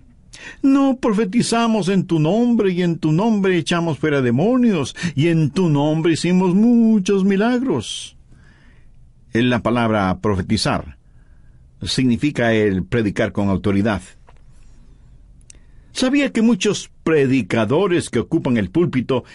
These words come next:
están perdidos porque no conocen a Cristo como su Salvador personal?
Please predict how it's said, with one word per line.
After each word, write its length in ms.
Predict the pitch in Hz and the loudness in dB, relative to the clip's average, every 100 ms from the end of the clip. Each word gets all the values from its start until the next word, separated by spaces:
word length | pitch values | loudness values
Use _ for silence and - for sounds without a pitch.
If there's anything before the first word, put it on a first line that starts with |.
| - | -6
están 360 | 110 - 160 147 | -6 -2 -4 -2
perdidos 580 | 123 107 175 160 131 | -2 0 -2 -2 -4
porque 280 | - 143 - | -4 -4 -2
no 220 | 135 160 139 | -2 -2 -4
conocen 500 | 131 139 143 131 120 | -4 -2 -2 -2 -2
a 120 | - | -2
Cristo 340 | 139 - 131 | -4 -2 -4
como 260 | 131 120 107 | 0 0 0
su 160 | 123 110 | -2 -2
Salvador 520 | 113 101 98 127 117 | 0 0 0 -2 -2
personal? 600 | 107 104 127 156 78 | -4 -2 -2 -2 -6